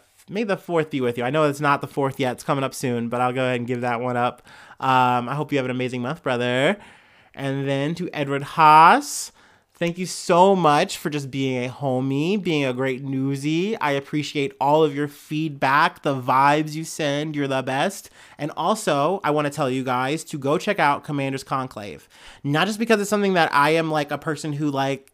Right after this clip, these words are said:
you know, does little guest content with them. I also watch them every week. I'm also a patron subscriber my fucking self. Um,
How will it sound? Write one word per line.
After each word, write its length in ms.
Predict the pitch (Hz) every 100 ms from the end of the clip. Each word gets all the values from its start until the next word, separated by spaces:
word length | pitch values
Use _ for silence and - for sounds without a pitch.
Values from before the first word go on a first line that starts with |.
| -
you 80 | 135
know, 100 | 127
does 380 | 127 139 139 135
little 160 | 139
guest 320 | 131 139 139
content 420 | - 151 143 156 143
with 160 | 151
them. 400 | 151 180 202 240 - - -
I 120 | 185
also 280 | 180 226 285
watch 460 | 180 151 160 -
them 140 | 185 170
every 280 | 151 170 170
week. 340 | 202 190 - -
I'm 160 | 196 208
also 360 | 185 214 - 202
a 40 |
patron 380 | 202 233 - 208
subscriber 400 | - - 208 214
my 200 | 214 220
fucking 320 | 226 233 226
self. 360 | 269 285 139 - - - - -
Um, 480 | 160 160 160 165